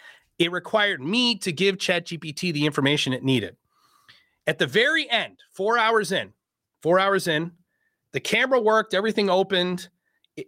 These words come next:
it drew red dots and green lines on the screen, but they weren't on the human being. And Chat G P T was having a real great difficulty debugging that specific problem. So what I did was I went to OpenVino's,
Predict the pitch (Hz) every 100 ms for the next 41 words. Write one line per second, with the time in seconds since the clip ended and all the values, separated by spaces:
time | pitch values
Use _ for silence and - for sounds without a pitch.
0 | _ 156 120 143 208 247 190 214 180 202
1 | 196 196 151 135 147 185 175 202 214 165
2 | 165 - 151 147 - 247 262 185 143 156
3 | 160 147 202 190 175 170 180 160 143 139
4 | 90 _ _ _ _ _ _ _ _ _
5 | 123 - 202 202 214 202 - 214 175 185
6 | 165 151 123 160 208 202 170 175 175 190
7 | 196 175 143 127 127 139 - _ _ -
8 | 196 214 151 139 147 143 156 - 139 -
9 | 151 135 - 127 107 - _ _ _ _
10 | _ _ - 147 151 220 240 220 214 180
11 | 151 180 196 190 190 - 175 156 170 196
12 | 190 165 185 185 170 160 156 -